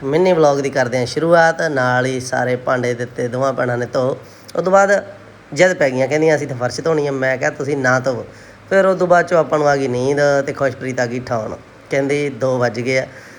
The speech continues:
ਤੇ ਮੇਰੇ ਵਾਸਤੇ ਕੁਝ ਬਣਾਓ, ਕਿਉਂਕਿ ਇਹਨੇ ਰਾਤ ਕਿਹਾ ਸੀ ਵੀ ਮੈਂ ਖਾਣੇ ਆ ਸੈਂਡਵਿਚ।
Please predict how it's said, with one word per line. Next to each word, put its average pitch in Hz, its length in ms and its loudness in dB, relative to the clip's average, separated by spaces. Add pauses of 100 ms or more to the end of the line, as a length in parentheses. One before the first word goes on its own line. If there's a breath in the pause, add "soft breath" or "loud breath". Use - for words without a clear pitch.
(140 loud breath)
ਤੇ 170 60 2
ਮੇਰੇ 156 220 6
ਵਾਸਤੇ 139 280 2
ਕੁਝ 143 180 -2
ਬਣਾਓ, 143 400 2 (460)
ਕਿਉਂਕਿ 156 200 0
ਇਹਨੇ 160 220 4
ਰਾਤ 139 220 2
ਕਿਹਾ 135 220 0
ਸੀ 147 100 -4
ਵੀ 143 160 -4
ਮੈਂ 127 200 -2
ਖਾਣੇ 120 260 -2
ਆ 180 120 -4
ਸੈਂਡਵਿਚ। 131 480 0